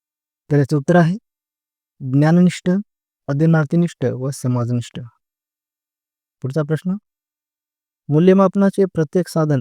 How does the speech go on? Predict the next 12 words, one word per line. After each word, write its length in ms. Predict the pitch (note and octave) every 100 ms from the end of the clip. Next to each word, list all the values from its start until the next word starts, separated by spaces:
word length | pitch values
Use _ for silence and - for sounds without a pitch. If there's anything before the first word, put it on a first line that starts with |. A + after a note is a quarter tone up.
| -
एका 200 | D3+ D3+
विशिष्ट 440 | D3+ - F3 -
डॅशवर 460 | D#3+ B2+ B2 D#3+ D#3
आधारित 400 | C#3 B2+ B2+ C3
असते. 300 | A#2+ - A2+ - _ _ _ _ _ _ _ _ _ _ _ _ _ _ _ _ _
तर 60 | B2
याचं 180 | A2+ B2+
उत्तर 180 | - D3
आहे 200 | C3 D3 - _ _ _ _ _ _ _
उद्दिष्टांवर 600 | C#3 C3+ C#3 - A#2 A#2+
आधारित 360 | A#2+ A2+ A#2+ A#2+
असते. 280 | C3 -